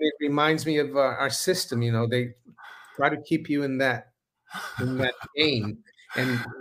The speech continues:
Speaker 1: he was the same. <laughs> And, and the thing is, people say, uh, "Well, but the fiat currency dollar has been going for a long time. It
Speaker 2: Mm-hmm.
Speaker 1: never collapses." But, um, Madoff's, uh, Ponzi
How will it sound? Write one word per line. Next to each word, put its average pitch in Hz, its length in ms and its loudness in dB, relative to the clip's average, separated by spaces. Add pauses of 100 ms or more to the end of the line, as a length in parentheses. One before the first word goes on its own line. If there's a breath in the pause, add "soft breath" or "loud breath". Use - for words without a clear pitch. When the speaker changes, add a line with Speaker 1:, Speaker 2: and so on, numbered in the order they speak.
(140)
Speaker 1:
he 170 100 8
was 185 220 8
the 165 80 -2
same. 123 680 4
<laughs> - 400 -4
And, 160 260 4
and 160 160 6
the 160 140 2
thing 190 160 6
is, 165 140 2
people 165 280 2
say, 156 500 2 (220)
uh, 139 360 4 (180 loud breath)
"Well, 180 300 10
but 151 180 2
the 131 640 2
fiat - 400 0
currency 143 340 -4
dollar 135 300 4
has 123 100 -2
been 120 220 -2
going 131 300 -2
for 113 280 0
a 110 60 2
long 120 260 -2
time. 160 480 2 (140)
It - 60 -6
Speaker 2:
Mm-hmm. 117 220 0
Speaker 1:
never 123 180 2 (200)
collapses." 131 540 2
But, 135 220 2 (680)
um, 123 460 -2 (140)
Madoff's, 147 800 2
uh, 127 60 -10 (160)
Ponzi 127 600 0